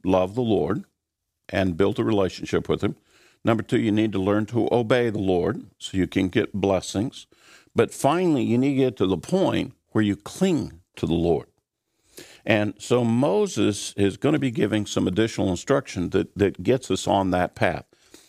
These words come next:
Every Torah teacher, and myself included, included, that my goal with you in sharing and teaching the Torah is those three steps.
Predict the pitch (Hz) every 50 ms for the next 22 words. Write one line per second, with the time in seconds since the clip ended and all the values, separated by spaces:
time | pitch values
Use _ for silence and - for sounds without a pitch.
0 | _ _ _ _ - 110 135 175 180 202 208 226 220 196 160 - - 147 160 151
1 | 143 139 143 - - 90 76 - - - - - - - _ _ _ _ - 87
2 | 87 90 87 85 76 55 - 98 98 98 - - 104 110 - 98 - - - 131
3 | 120 104 87 82 82 - _ _ _ _ _ _ _ - 90 87 80 - - 117
4 | 107 92 78 - - _ _ _ _ _ _ _ _ _ _ _ _ _ _ _
5 | _ _ _ _ - 120 117 123 117 - - 110 98 - - - - 120 127 147
6 | 147 123 107 98 135 165 208 233 220 - - - - - - - _ _ _ _
7 | _ _ 107 113 113 110 - - 95 87 - - 107 104 - - - - 135 139
8 | 139 139 139 131 98 104 - 139 131 120 - 104 98 95 95 - - 165 151 107
9 | 87 101 - _ _ _ _ _ _ _ _ - 127 127 113 - - - 117 131
10 | 131 135 - - - - 117 120 113 - - - 160 160 - - - - - -